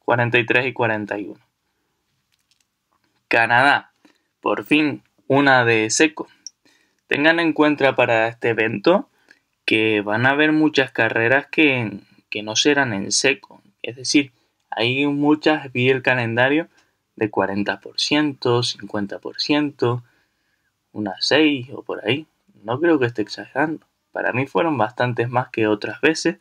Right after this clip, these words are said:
Y eso significa que va a haber muchas veces que a uno le puede tocar en seco y a otro le puede tocar en lluvia, a pesar de estar en el mismo grupo.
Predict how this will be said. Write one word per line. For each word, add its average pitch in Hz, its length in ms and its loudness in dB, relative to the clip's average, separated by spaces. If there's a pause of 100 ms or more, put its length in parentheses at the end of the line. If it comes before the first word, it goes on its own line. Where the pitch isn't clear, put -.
(580)
Y 131 100 0
eso 147 160 4
significa 151 680 2
que 143 120 4
va 123 160 4
a 135 40 6
haber 143 200 2
muchas 147 380 0
veces 147 440 0
que 117 300 0 (460)
a 110 140 4
uno 147 260 2
le 92 160 -8
puede 131 240 4
tocar 147 300 2
en 143 180 -2
seco 165 420 0
y 147 140 0
a 117 120 2
otro 143 220 2
le 143 160 4
puede 131 240 2
tocar 113 300 0
en 120 180 -6
lluvia, 147 380 2 (500)
a - 140 -4
pesar 127 260 0
de 120 80 0
estar 117 220 -4
en 113 100 -2
el 110 140 -6
mismo 110 320 -6
grupo. 135 420 0